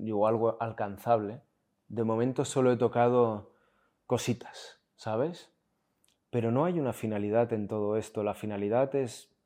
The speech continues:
es perseguir el sueño, es perseguir el, el, e-, esa necesidad de, de llenar al niño interno, ¿sabes? Que llevamos todos dentro. Y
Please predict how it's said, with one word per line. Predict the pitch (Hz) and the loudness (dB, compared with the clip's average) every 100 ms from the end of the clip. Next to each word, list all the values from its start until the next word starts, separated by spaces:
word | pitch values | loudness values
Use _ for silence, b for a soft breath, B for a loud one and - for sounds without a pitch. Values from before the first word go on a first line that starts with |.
| _ _ _ - | _ _ _ -2
es | 117 113 | 0 0
perseguir | - 120 101 117 110 127 | -2 -4 -2 -2 0 0
el | 113 | 0
sueño, | - 127 123 120 117 | -2 -2 0 -2 -4
es | 104 - | -6 -6
perseguir | 110 - 113 104 113 117 - b b b _ | -6 -6 -6 0 0 0 -6 b b b _
el, | 117 117 113 | 2 2 2
el, | 117 110 | 0 -2
e-, | 82 - - - | -4 -6 -10 -10
esa | - 123 131 120 110 | -6 -4 -2 0 0
necesidad | 127 123 120 120 110 113 107 123 | 0 0 -2 -4 -6 -2 2 2
de, | 123 110 113 107 104 | 2 2 2 4 2
de | 101 101 | 0 -2
llenar | 110 120 | 0 0
al | 120 107 | 0 0
niño | 123 127 113 104 | 0 0 0 -2
interno, | 104 101 123 113 104 | -6 0 2 2 -6
¿sabes? | - 107 107 | -6 -8 -6
Que | 107 | -6
llevamos | 107 120 - | -4 -6 -4
todos | 113 107 101 | -4 -4 -4
dentro. | 113 113 104 107 - _ _ _ _ _ _ | -2 -2 -4 -12 -14 _ _ _ _ _ _
Y | 113 110 107 101 - - - | -2 0 0 0 -4 -12 -20